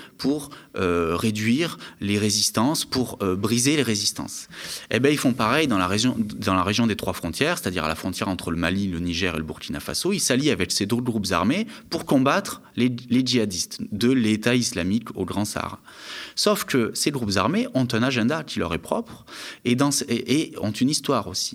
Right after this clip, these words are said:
Et dans cette région, il y a une histoire de conflit assez ancienne entre les Daoussat, les Imrad, d'un côté, et les Peuls de l'autre. Et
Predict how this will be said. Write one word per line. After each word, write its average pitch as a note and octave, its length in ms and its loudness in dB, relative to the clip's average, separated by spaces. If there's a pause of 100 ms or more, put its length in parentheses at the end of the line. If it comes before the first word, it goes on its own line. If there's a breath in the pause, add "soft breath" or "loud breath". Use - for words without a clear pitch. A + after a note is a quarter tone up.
(140)
Et A#2 80 0
dans B2+ 140 4
cette B2 180 0
région, C#3+ 320 2
il G3 60 0
y D3 40 2
a B2 40 4
une A2+ 120 6
histoire D3 280 0
de B2+ 60 0
conflit B2+ 420 -4
assez B2+ 200 0
ancienne E3 480 0 (420 loud breath)
entre C3+ 380 2
les F#2 120 2
Daoussat, F#2+ 520 2
les G#2+ 200 0
Imrad, G#2 300 2 (380)
d'un E2 120 -4
côté, E2 400 -4 (400 loud breath)
et F3+ 260 2
les A#2 140 2
Peuls A2 320 0
de E2+ 100 -4
l'autre. - 360 -10 (680 loud breath)
Et D#3 340 2